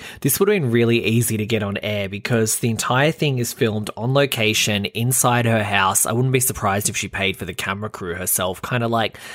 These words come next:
um, Lydia McLaughlin did from The O C. She has a show on Peacock called, what's it called? Glitter Town. And it's her and her mum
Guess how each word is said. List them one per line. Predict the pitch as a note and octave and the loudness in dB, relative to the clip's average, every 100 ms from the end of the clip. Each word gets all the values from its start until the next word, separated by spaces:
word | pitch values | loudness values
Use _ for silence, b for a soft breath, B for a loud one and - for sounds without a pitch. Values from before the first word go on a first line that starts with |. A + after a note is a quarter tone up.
| B B | B B
um, | - C3 B2 | 2 4 4
Lydia | A#2+ B2+ B2+ B2+ B2+ B2+ B2 A2+ | 0 0 2 2 4 4 4 2
McLaughlin | A#2+ B2 A#2 A#2 - C#3+ C3+ | 0 -2 -2 -2 0 0 2
did | D3 E3 | 2 0
from | - C3 | -2 -2
The | A#2+ A2 | 0 0
O | G#2+ | 2
C. | - A2 A#2+ F3+ | 2 4 2 2
She | - C#3 C3+ | 2 2 2
has | C3 C3+ | 2 2
a | |
show | - A#2+ | 2 2
on | G#2 | 0
Peacock | - A2 G#2+ - D3 F#3+ - | -2 0 0 0 0 0 -6
called, | - A#2+ A2+ A2+ A#2 b b b b b - | -2 2 4 2 0 b b b b b -14
what's | - | -6
it | E4 | -2
called? | C#3 B2+ G#2+ - | 2 2 2 0
Glitter | A2 A2+ A2+ | 0 0 0
Town. | - A2 F#2 F#2 | 2 0 0 0
And | G#2+ | 0
it's | A#2 - | 0 2
her | A#2 A2+ | 2 4
and | A#2+ | 2
her | B2 | 2
mum | A2+ A2 F#2+ B2 | 2 2 2 0